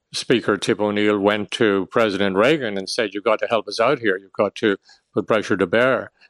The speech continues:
And, and, uh, and Reagan did. And, uh, afterwards, when Thatcher was asked why she signed the agreement, uh, she said, "The Americans, uh, <laughs> made me do it." So you've got this, um,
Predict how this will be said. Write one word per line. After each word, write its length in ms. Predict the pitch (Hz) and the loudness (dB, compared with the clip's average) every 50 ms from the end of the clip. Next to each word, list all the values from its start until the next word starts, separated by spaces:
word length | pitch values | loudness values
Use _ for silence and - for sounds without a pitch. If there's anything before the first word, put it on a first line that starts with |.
| _ _ | _ _
And, 360 | - 127 110 107 107 107 98 - - | -4 -2 -2 -2 -2 -2 -4 -4 -4
and, 400 | - 113 107 101 95 104 107 104 | -2 -2 -2 -2 -4 -6 -4 -2
uh, 320 | 104 101 98 98 101 104 104 - - 120 - - - | 0 0 0 0 -2 -6 -10 -14 -16 -16 -12 -8 -6
and 160 | 110 107 104 | -4 0 0
Reagan 300 | 110 113 104 110 101 98 | 0 0 0 0 0 2
did. 320 | 110 165 185 135 95 - - _ - - _ _ - | 2 2 2 2 0 -4 -10 _ -20 -20 _ _ -6
And, 440 | 143 139 110 107 101 104 101 95 | -4 -2 -2 -2 -2 -2 -2 0
uh, 280 | 104 104 101 98 98 104 | 2 2 4 4 2 2
afterwards, 640 | 104 110 113 117 - - 123 110 101 104 101 - - | 2 0 0 0 0 0 2 2 4 2 0 0 -2
when 140 | 117 101 90 | -4 -4 -2
Thatcher 460 | - 113 107 107 101 - - 117 98 95 | -2 -2 -2 -2 -2 -2 -2 0 0 0
was 200 | 95 98 90 101 | 0 0 0 2
asked 340 | 101 104 107 104 - - | 2 4 2 2 0 0
why 120 | - 101 98 | 0 0 0
she 180 | 98 - 110 | 0 -2 -2
signed 360 | 98 - 139 135 156 165 151 120 | -2 0 0 0 2 2 2 2
the 100 | 110 107 | 2 2
agreement, 500 | 95 101 104 104 104 101 98 98 - - _ _ _ _ _ _ _ | 2 2 2 0 0 -2 -4 -8 -10 -16 _ _ _ _ _ _ _
uh, 160 | 117 110 107 | -2 -2 0
she 120 | 101 110 107 | 2 0 0
said, 220 | 107 - 123 104 | 0 0 -2 -2
"The 60 | 107 | -2
Americans, 680 | 117 117 139 160 175 170 - 131 113 104 101 92 - - | 0 2 2 2 2 2 0 0 -2 -2 -2 -4 -2 -2
uh, 220 | 120 104 98 101 - | 0 0 0 -2 -4
<laughs> 120 | 123 117 | -4 -4
made 120 | 117 - - | -2 0 0
me 160 | 131 98 98 | 0 0 0
do 220 | 90 - 117 113 104 | 0 0 2 2 2
it." 120 | 95 - _ - - - - - - - | 0 -2 _ -16 -18 -18 -16 -18 -18 -16
So 340 | - - - 151 139 139 135 | -4 0 2 2 2 2 0
you've 260 | - 165 139 139 127 | -2 0 0 0 2
got 280 | - 180 185 185 180 - | 2 2 0 0 0 2
this, 320 | - 156 131 123 - - | 2 2 2 2 0 0
um, 440 | 139 120 110 107 104 98 101 104 95 | 0 2 2 2 0 -2 -4 -8 -12